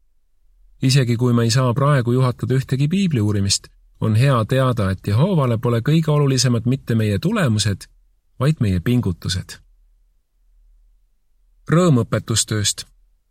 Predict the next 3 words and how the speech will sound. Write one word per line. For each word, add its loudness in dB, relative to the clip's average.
Lõik -2
viisteist. -2
Küsimus. -2